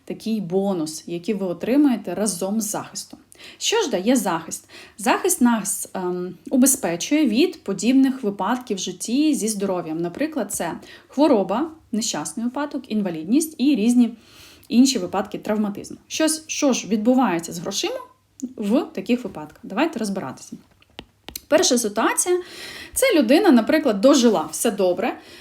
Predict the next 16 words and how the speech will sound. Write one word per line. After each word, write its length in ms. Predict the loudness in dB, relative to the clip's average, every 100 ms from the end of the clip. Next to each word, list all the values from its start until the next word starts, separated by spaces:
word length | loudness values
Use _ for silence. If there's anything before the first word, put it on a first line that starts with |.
| -6
людина 340 | 0 4 6 4
дожила 640 | 4 2 2 2 4 2 2
до 80 |
кінця 320 | 0 -2 -2 -4
дії 320 | -4 -6 -6
полісу, 760 | -6 -6 -4 -2 -2 -4 -6 -10 -16 -8
м, 580 | -4 -4 -4 -8 -10 -12 _ 2
мінімальний 560 | 6 8 8 4 0
термін 340 | 0 -2 -2 -4
дії 180 | -2 -2
полісу 640 | 2 2 2 -4 -6 -10 -8
складає, 640 | -8 -4 0 0 -2 -6 -12 -16 -20 -20 -6 -2
м, 140 | 0
десять 380 | 4 2 2 -6
років, 400 | -8 -6 -6 -8 _ _ _ _ _ _ _ _ -20 -2
і, 140 | 4